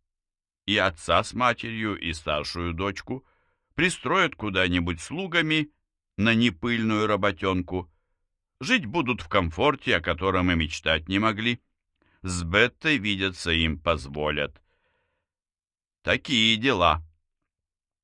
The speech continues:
И абсолютно не в чем себя упрекнуть.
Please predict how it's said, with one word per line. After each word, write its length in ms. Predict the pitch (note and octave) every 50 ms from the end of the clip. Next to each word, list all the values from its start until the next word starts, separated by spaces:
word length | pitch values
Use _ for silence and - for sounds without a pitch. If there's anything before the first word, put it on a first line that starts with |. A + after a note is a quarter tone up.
| _ _ -
И 400 | - F2+ F#2 F#2+ G2 G#2 - - _ _ _ _ -
абсолютно 1000 | G#2 G#2 - - - - - F2+ E2+ E2 D#2+ E2+ F2 E2+ E2 F2 G2+ G2 F#2+ G2
не 360 | G2+ G2 F#2+ F#2 F2+ E2+ D#2+
в 80 | - -
чем 260 | - - E2+ E2+ E2
себя 400 | D#2+ - E2+ D#2 D2 D#2 D#2 D#2
упрекнуть. 680 | D#2+ D#2 D#2+ F2+ F#2 F2 - G2 E2 C#2+ B1+ - -